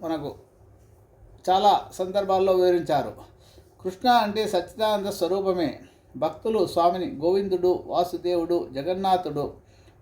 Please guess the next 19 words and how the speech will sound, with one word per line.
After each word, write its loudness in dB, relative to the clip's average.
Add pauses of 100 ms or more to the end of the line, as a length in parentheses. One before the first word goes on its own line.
విఠోబా 4
లాంటి 0
పేర్లతో -2
కూడా 2 (1600)
కీర్తిస్తుంటారు. 0 (600)
కృష్ణుడు 0
భగవంతుడేనని 0
చాటిన 2
సందర్భాలు 0
పురాణాల్లో 2
ఎన్నెన్నో. -6
భాగవతంలో 0
నారదుడికి, 0
ధర్మరాజుకు 0
జరిగిన -8
సంభాషణలో -2
నారదుడు 0 (100)
కృష్ణ -10
మహిమను -2